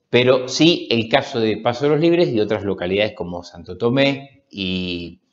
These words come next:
las comunas gobernadas por el justicialismo, donde se va a estar eligiendo concejales, eh, la renovación, por supuesto, de, del Consejo Deliberante.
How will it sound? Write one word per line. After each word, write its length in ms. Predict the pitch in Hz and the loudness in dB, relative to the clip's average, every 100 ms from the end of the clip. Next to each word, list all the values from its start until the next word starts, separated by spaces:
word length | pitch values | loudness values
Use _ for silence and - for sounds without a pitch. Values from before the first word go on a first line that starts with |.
| _ _ - | _ _ -12
las 240 | 90 - | -10 -8
comunas 420 | - 127 156 110 | -6 -2 0 0
gobernadas 540 | 95 95 101 104 95 - | 0 -2 -2 -6 -6 -6
por 140 | 90 | -6
el 60 | 90 | -4
justicialismo, 840 | 95 104 117 135 143 143 147 147 - - - - | -8 -8 2 2 4 2 0 -2 -12 -18 -20 -8
donde 640 | 110 120 131 135 143 - | -2 2 4 6 4 2
se 160 | - 98 | -4 -2
va 80 | 104 | -2
a 40 | |
estar 280 | 104 117 113 | 0 0 2
eligiendo 760 | 101 98 - 147 98 87 85 | 0 0 2 2 2 -2 -4
concejales, 1200 | - 92 90 87 117 113 117 123 - - _ _ _ - | -4 -4 -4 -4 0 2 2 0 -2 -10 _ _ _ -8
eh, 680 | 87 82 80 80 80 - - | -4 -4 -4 -6 -12 -14 -14
la 140 | 92 | -6
renovación, 600 | 92 90 87 - 147 123 | -4 -4 -6 0 2 2
por 120 | 95 90 | -2 -6
supuesto, 640 | 90 107 101 113 117 - - - _ | -2 -2 0 -2 -2 -4 -14 -20 _
de, 720 | 90 82 85 82 82 85 85 - | -12 -6 -6 -4 -6 -8 -10 -8
del 200 | 90 87 | -6 -6
Consejo 800 | 95 92 110 - 101 92 90 90 | -6 -6 -8 0 2 4 2 2
Deliberante. 920 | 95 95 92 90 87 87 87 87 - | 0 2 0 0 0 -2 -2 -2 -2